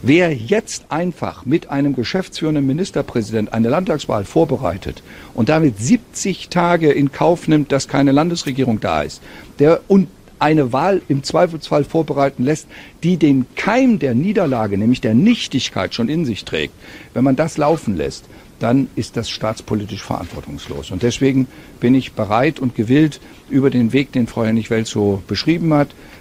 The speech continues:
dass wir klare Vereinbarungen auch mit der C-D-U-Fraktion oder mit Teilen der C-D-U-Fraktion erreichen.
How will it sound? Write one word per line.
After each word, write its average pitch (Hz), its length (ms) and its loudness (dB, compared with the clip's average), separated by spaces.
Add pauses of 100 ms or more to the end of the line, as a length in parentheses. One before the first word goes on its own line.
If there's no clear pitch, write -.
dass 131 200 0
wir 117 100 2
klare 143 400 0
Vereinbarungen 117 760 0
auch 147 420 2
mit 123 220 -4
der 117 120 -2
C-D-U-Fraktion 120 960 -2
oder 107 240 -2
mit 95 140 -4
Teilen 131 260 2
der 127 100 -2
C-D-U-Fraktion 110 800 -6
erreichen. 127 500 0